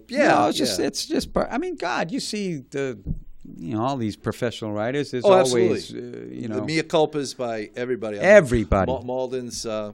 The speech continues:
Speaker 1: Kevin Cullen got into a little trouble. He's back
Speaker 2: Right.
Speaker 1: now.
Speaker 2: Yeah.
Speaker 1: But he got into a little, uh, Mike Barnacle. I mean, the, mine's not to that extent, but, you know, yeah, every, every writer.
Speaker 2: Yeah.
Speaker 1: So I try to keep it factual. And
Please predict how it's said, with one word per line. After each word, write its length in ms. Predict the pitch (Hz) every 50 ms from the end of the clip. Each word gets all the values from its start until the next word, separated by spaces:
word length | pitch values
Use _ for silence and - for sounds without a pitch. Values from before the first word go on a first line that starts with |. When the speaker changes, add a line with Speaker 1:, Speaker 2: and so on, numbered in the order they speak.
| - -
Speaker 1:
Kevin 240 | - 147 131 127 131
Cullen 320 | - - - 587 - 247 139
got 140 | 123 120
into 220 | 110 104 - - 110
a 20 |
little 240 | 110 107 104 98 98
trouble. 280 | - - 123 110 98 127
He's 120 | 139 123
back 140 | - 151 135 107 95
Speaker 2:
Right. 80 | 87 -
Speaker 1:
now. 320 | 160 165 151 131 135 147 -
Speaker 2:
Yeah. 240 | 113 110 95 80 - - -
Speaker 1:
But 80 | - 403
he 40 | 381
got 80 | 294
into 160 | 202 - 147
a 20 | 135
little, 300 | 120 113 113 113 - 127
uh, 220 | 117 113 113 110
Mike 220 | 120 170 170 - -
Barnacle. 640 | 127 127 127 120 117 110 - - 104 98 95 95
I 40 | 101
mean, 180 | 113 113 107 101 107 - 117
the, 200 | - 143 135 117 110 _ _ _ - - - - - 131
mine's 320 | 156 160 151 139 123 104
not 200 | 135 127 120 110
to 80 | - 135
that 200 | 117 113 110 101
extent, 600 | 92 - - - - 160 147 135 127 113 110 107 _ -
but, 340 | 113 101 98 95 98 - _ -
you 120 | 170 160
know, 220 | 127 104 110 123 -
yeah, 220 | 349 370 320 - 87 139
every, 180 | 214 254 226 170 - -
every 180 | 185 185 151 107
writer. 380 | 82 85 82 82 82 82 87 92 -
Speaker 2:
Yeah. 260 | 139 147 131 87 78 - _ _ _ _ _
Speaker 1:
So 460 | - - - 95 87 87 85 85 - _ _ _ _ _ _ _ -
I 60 | -
try 140 | - 196 -
to 60 | -
keep 180 | - 127 95 92
it 60 | 82
factual. 600 | - - 82 82 82 - - - - 82 85 87 87
And 100 | 90 -